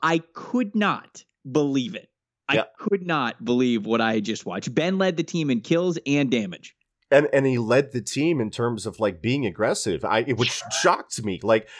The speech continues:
Speaker 2: I was thinking, "Okay, we're gonna have to, like, pull Ben through this." And, you know, I would spot somebody or whatever, and it was like, "All right, I'm gonna go, I'm gonna go push him." Trevor would be like, "I don't know if that's a good idea." And he would be gone. And next thing you know, he's cleared out this room while we're, like, reloading our guns, like,
Speaker 1: <laughs>
Speaker 2: a hundred meters away. <laughs> Like, what's, what's happening?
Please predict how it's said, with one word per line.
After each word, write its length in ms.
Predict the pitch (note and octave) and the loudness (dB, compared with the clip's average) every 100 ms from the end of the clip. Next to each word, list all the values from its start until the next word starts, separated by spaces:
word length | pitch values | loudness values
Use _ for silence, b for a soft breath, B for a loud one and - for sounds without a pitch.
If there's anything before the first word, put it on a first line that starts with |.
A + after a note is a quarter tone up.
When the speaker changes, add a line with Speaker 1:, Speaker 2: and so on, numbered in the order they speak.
| B B | B B
Speaker 2:
I 100 | D#3 | 6
was 160 | D#3 | 6
thinking, 220 | D3+ C3 | 4 4
"Okay, 220 | B2+ B2+ A2 | 4 4 2
we're 60 | |
gonna 120 | A#2+ | 2
have 100 | A2 G#2+ | 0 0
to, 60 | |
like, 240 | G2 F2 - | 0 0 0
pull 380 | C3+ C#3+ C#3+ | 2 4 4
Ben 340 | A2 A2+ A2+ G#2+ | 4 2 2 -2
through 320 | - A#2 F3+ | -6 -6 -4
this." 320 | G2 E2+ - | -2 -2 -2
And, 340 | G#2 A2 G2+ F2 | 0 0 0 -4
you 140 | G2 | -4
know, 180 | G#2 F#2+ | 0 2
I 80 | A2+ | 2
would 160 | B2+ - | 0 0
spot 400 | - G#2+ C3 - | -4 0 0 0
somebody 420 | - A2 G#2 G#2 | -2 0 0 0
or 40 | |
whatever, 280 | F#2+ G2+ G#2 | 0 0 0
and 80 | G#2+ | -2
it 40 | |
was 100 | F#2+ | -2
like, 140 | G2+ G2+ | -2 2
"All 80 | G#2+ | 2
right, 80 | |
I'm 80 | G#2+ | 2
gonna 80 | C3 A2+ | 2 0
go, 140 | D#2+ - | -2 -4
I'm 60 | B2 | -2
gonna 80 | G#2 | 0
go 100 | F#2+ | 0
push 260 | C3+ B2+ | 0 -2
him." 220 | E2+ E2 - | -4 -10 -16
Trevor 340 | - C#3 C3+ | -2 2 2
would 60 | A2 | 2
be 100 | G#2+ | 2
like, 200 | F#2+ E2+ _ - G#2+ | 0 0 _ -14 -6
"I 80 | B2+ | 2
don't 120 | E3+ | 4
know 80 | D#3+ | 4
if 80 | A2 | 4
that's 100 | G#2+ | 0
a 60 | |
good 120 | A2 A#2+ | 2 4
idea." 440 | F#2 A#2+ C3 E2 B B B | 4 4 4 2 B B B
And 140 | A2 | 2
he 100 | C#3 | 4
would 160 | D#3 A2 | 4 2
be 220 | F2+ - | -4 -4
gone. 480 | A2 C3+ D#3 F2 E2+ B B B | 2 6 6 2 -2 B B B
And 100 | C#3+ | 4
next 160 | D3 | 2
thing 80 | C#3 | 2
you 80 | C3 | 2
know, 140 | E3 | 2
he's 200 | B2+ F#3 | 2 -4
cleared 300 | - - F3 | -2 2 4
out 160 | D#3+ C3+ | 4 2
this 180 | A#2+ F#2+ | -2 -2
room 300 | A2 F#3+ E3+ | 2 2 4
while 220 | A2 A2 | 2 2
we're, 120 | B2 | 2
like, 280 | A#2 F#2+ - | 2 2 0
reloading 640 | D#2+ G2 G#2 G#2 A2+ A2+ G#2+ | -6 -4 0 2 2 2 2
our 160 | F#2 | 0
guns, 480 | D#2+ A2 D3 G#2+ - | 2 2 2 0 -2
like, 220 | F#2+ D#2+ - | 0 0 0
Speaker 1:
<laughs> 60 | |
Speaker 2:
a 140 | G#2+ F2+ | 0 2
hundred 300 | B2 A#2 A2+ | 4 2 2
meters 260 | A#2 B2+ | 2 4
away. 440 | C3 B2 F3 C3 G#2+ | 6 8 8 8 6
<laughs> 60 | |
Like, 200 | B2 C3 | 4 4
what's, 420 | E3 E3 F#3 - D3 | 6 6 4 0 -4
what's 220 | D#3+ - | -2 2
happening? 540 | D3 C#4 - F2+ F#2 | 4 2 0 -4 -6